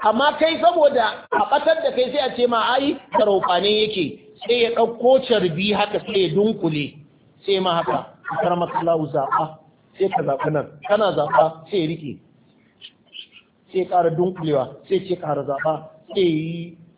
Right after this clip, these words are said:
sai ya ƙara miƙa maka, sai ce, "Matsalar ka kaza ce." Sai ka tsaya ka ta mamaki. Ah,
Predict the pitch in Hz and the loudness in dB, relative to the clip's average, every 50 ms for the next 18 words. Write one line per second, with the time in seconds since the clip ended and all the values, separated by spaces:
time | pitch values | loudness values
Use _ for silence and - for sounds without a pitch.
0 | _ _ - 226 214 208 214 220 208 202 202 185 190 196 196 196 185 170 170 160 | _ _ -4 -4 -2 -2 0 2 2 2 2 2 0 -2 -2 0 -2 0 -2 -2
1 | 151 147 120 - - - - _ _ - - 190 175 - - 180 175 156 - - | -4 -6 -10 -10 -14 -20 -20 _ _ -6 -2 -2 -2 -2 -4 -4 -4 -4 -4 -8
2 | - - 165 170 190 185 214 208 196 185 - - 165 147 151 151 131 127 147 143 | -12 -10 -4 -2 -2 0 0 0 0 0 -2 -2 -6 -6 -4 -4 -2 0 0 0
3 | 139 - - - - - _ _ _ _ _ _ _ _ _ _ _ _ _ _ | 0 -2 -6 -16 -18 -20 _ _ _ _ _ _ _ _ _ _ _ _ _ _
4 | _ - - - - _ _ _ _ _ _ _ _ _ - 226 233 233 214 240 | _ -20 -20 -20 -20 _ _ _ _ _ _ _ _ _ -4 -2 -2 -2 -4 -4
5 | 220 196 - 185 - 240 247 226 185 165 160 165 156 - - - - _ _ _ | -6 -6 -6 -6 -6 -4 -4 -2 -2 -2 -2 -4 -4 -6 -12 -18 -20 _ _ _
6 | _ _ _ - - - - - | _ _ _ -12 -12 -10 -10 -10